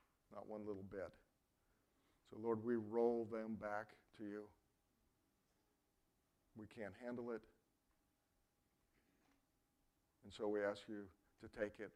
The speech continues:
for us, Lord. That's what you've done all along, is you've taken it for us. You took our sin for us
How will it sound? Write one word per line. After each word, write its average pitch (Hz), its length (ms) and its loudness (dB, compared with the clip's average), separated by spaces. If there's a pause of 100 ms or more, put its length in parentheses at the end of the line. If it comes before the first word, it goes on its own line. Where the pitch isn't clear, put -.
(160)
for 98 240 0
us, 101 260 -10
Lord. 98 220 -2
That's 104 220 -4
what 98 120 -6
you've 104 160 -8
done 101 280 -10 (100)
all 117 260 8
along, 110 400 2
is 98 60 -12
you've 101 160 -6
taken 104 260 -6
it 92 160 -14
for 98 220 -8
us. 104 140 -14
You 120 60 -10
took 113 200 -16
our 101 100 -6
sin 120 420 -6
for 95 220 -4
us 104 140 -14